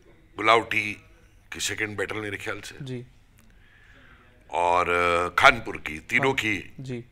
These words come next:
Speaker 1: लड़ाइयों में
Speaker 2: सक्रिय रहे।
Speaker 1: सक्रिय अंग्रेजों के खिलाफ हिस्सा लिया।
Speaker 2: जी।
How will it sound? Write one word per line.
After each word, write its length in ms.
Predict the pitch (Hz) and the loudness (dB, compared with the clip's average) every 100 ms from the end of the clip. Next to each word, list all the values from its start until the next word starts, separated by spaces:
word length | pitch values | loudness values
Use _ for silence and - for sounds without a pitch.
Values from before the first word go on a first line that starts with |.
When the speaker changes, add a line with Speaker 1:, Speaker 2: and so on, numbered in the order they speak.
| - | -2
Speaker 1:
लड़ाइयों 360 | 107 104 104 | 2 2 0
में 340 | 95 92 85 - - - - - - - | -2 -4 -6 -12 -20 -20 -20 -20 -20 -12
Speaker 2:
सक्रिय 280 | 131 127 123 | -10 -10 -10
रहे। 120 | 123 - - | -14 -20 -16
Speaker 1:
सक्रिय 380 | - 92 85 90 | -8 -8 -2 -2
अंग्रेजों 420 | 80 80 82 90 | -2 -6 -8 -6
के 180 | 92 92 | -8 -8
खिलाफ 260 | - 85 | -6 -6
हिस्सा 240 | 90 - 98 | -8 -10 -10
लिया। 440 | 92 95 - - | -10 -14 -14 -14
Speaker 2:
जी। 180 | 127 120 | -14 -14